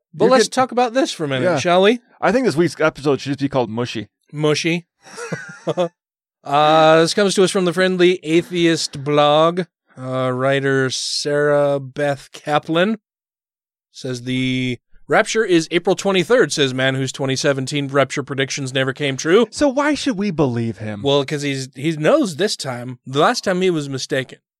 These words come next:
Speaker 2: Yeah, but was his calculator correct this time?
Speaker 1: <laughs> Uh, the story says that the rapture is happening on April twenty-third, and we know that's true because a Christian numerologist said it on Fox News,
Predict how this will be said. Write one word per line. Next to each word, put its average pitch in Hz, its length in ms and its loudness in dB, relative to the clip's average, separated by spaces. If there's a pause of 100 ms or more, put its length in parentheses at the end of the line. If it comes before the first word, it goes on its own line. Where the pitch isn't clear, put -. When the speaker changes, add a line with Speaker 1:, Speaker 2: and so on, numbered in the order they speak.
(240)
Speaker 2:
Yeah, 185 100 6
but 147 160 4
was 160 140 4
his 147 160 4
calculator 165 640 4
correct 135 500 0
this 143 160 -6
time? 147 380 -2
Speaker 1:
<laughs> - 20 -20 (1500)
Uh, 151 500 4
the 151 80 2
story 185 240 2
says 175 200 -2
that 156 100 -10
the 156 80 -2
rapture 202 320 2
is 180 100 2
happening 185 300 2
on 151 120 4
April 170 240 2
twenty-third, 180 640 2
and 123 200 -8
we 127 100 -2
know 135 220 2
that's 156 320 2
true 131 260 -4
because 135 300 -4
a - 40 -6
Christian 220 380 -4
numerologist 214 760 2
said 196 200 0
it 185 100 2
on 139 160 2
Fox 269 500 -4
News, 226 600 4